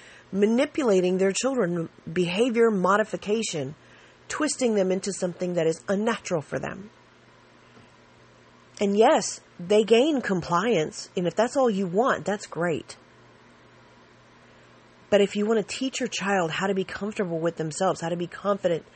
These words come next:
how to cope with things that confuse them and that trigger them and that they don't understand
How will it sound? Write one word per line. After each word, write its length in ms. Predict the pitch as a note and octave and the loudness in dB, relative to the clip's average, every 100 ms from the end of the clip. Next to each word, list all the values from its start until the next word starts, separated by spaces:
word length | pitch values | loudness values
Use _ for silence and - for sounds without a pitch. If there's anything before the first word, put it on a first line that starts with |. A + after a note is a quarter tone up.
| - - - | -20 -20 -4
how 160 | F#3+ | 2
to 220 | F#3+ - F3+ - - | 2 2 -6 -6 -8
cope 400 | - A3+ - - - - - - - | 2 4 4 -4 -20 -20 -20 -20 -8
with 140 | F3+ F#3 | -4 0
things 280 | G#3+ G3+ F#3+ | 2 2 2
that 140 | - | -4
confuse 600 | - F3 - A#3 A#3 A3 | -4 -12 -8 0 0 0
them 220 | F#3+ E3+ E3+ | 0 0 0
and 180 | E3 | 0
that 180 | D#3+ - | -2 -2
trigger 360 | - A#3+ A3 G#3 | -4 -4 -2 0
them 200 | F3+ D#3 | 0 -4
and 120 | D3+ | -4
that 100 | G#2+ | -4
they 80 | D#3+ | -4
don't 280 | E3 F#3+ - | -2 -2 0
understand 600 | E3 D#3 - F#3 E3 | -4 -4 0 0 0